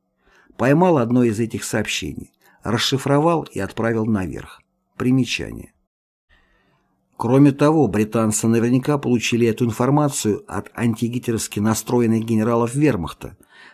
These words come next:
сотрудничавших с английской разведкой. Естественно, попала эта информация и в британскую разведку,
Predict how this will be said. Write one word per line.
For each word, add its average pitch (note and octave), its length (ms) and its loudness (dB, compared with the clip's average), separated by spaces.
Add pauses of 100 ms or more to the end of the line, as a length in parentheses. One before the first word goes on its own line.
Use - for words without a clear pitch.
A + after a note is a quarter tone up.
сотрудничавших A#2 1000 -2
с - 80 -10
английской G2+ 500 -4
разведкой. G#2 680 -4 (1800)
Естественно, B2 960 2
попала A2 500 -2
эта A#2 180 0
информация C3 720 0
и A2+ 220 -4
в G#2+ 60 -4
британскую A#2+ 580 -4
разведку, C3 600 -2